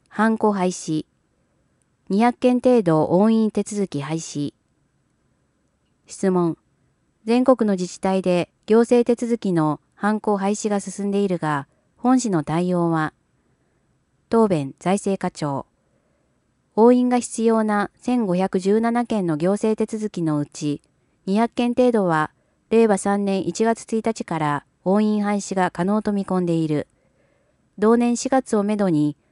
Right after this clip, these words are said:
さらに作業を進める。旧県職員住宅跡地利活用は、三月までをめどに基本構想をまとめる。質問。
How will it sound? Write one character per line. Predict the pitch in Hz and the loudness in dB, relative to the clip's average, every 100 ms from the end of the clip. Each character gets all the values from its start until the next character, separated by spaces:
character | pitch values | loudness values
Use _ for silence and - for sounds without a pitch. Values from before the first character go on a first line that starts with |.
| _ | _
さ | 247 | 2
ら | 247 220 | 2 2
に | 156 | 0
作 | - 214 | -2 0
業 | 208 | 0
を | 160 | 0
進 | - 139 160 | -4 -6 -2
め | 156 | -2
る。 | 151 143 - _ _ _ _ _ _ _ _ _ _ _ _ _ _ _ _ _ _ _ _ _ _ _ _ _ _ _ | -2 -6 -8 _ _ _ _ _ _ _ _ _ _ _ _ _ _ _ _ _ _ _ _ _ _ _ _ _ _ _
旧 | - 262 202 | 2 4 4
県 | 170 240 247 | 2 0 0
職 | 247 254 254 | 0 0 2
員 | 247 247 | 2 2
住 | 240 240 | 2 2
宅 | 233 240 | 0 0
跡 | 233 240 | 2 0
地 | - 165 | 0 -4
利 | 160 | -2
活 | 220 226 208 | -2 -2 0
用 | 185 160 | 2 2
は、 | 147 143 - _ _ _ _ _ _ _ _ _ _ _ _ | 0 -4 -6 _ _ _ _ _ _ _ _ _ _ _ _
三 | 247 247 | 0 2
月 | 233 - | 2 0
ま | 208 | 0
で | 202 | 2
を | 190 185 | 0 0
め | 208 | 2
ど | 190 | 2
に | 156 147 143 _ | 2 0 -2 _
基 | - 214 | -4 0
本 | 233 240 | 2 2
構 | 247 247 | 2 2
想 | 202 175 151 | 2 2 2
を | |
ま | 139 143 | -2 -4
と | |
め | 156 156 | -2 -2
る。 | 143 139 _ _ _ _ _ _ _ _ _ _ _ _ _ _ - | -4 -6 _ _ _ _ _ _ _ _ _ _ _ _ _ _ -18
質 | - 190 | -6 -2
問。 | 185 170 | 0 -2